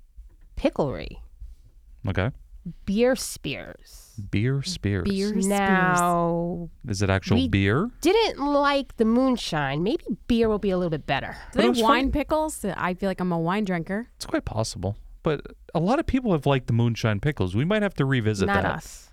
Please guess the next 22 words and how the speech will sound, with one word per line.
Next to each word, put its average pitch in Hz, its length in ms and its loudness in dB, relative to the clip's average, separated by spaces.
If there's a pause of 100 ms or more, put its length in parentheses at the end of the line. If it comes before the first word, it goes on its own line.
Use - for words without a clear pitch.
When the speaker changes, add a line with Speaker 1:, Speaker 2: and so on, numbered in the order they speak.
(140)
Speaker 3:
By 262 140 4
the 254 60 2
way, 240 100 4
before 254 380 0
we 311 140 0
begin, 240 380 -2
can 226 160 -4
I 220 100 -2
just 247 180 -6
tell 233 140 -2
you, 226 140 0
yesterday 196 480 -2
I 185 40 -2
went 185 180 -2
to 196 80 -4
my 180 120 -2
aerials 180 380 -2
class, 220 400 -2 (480)
and 208 300 0
'cause 226 360 -4 (320)
I 226 80 -2
guess - 300 -4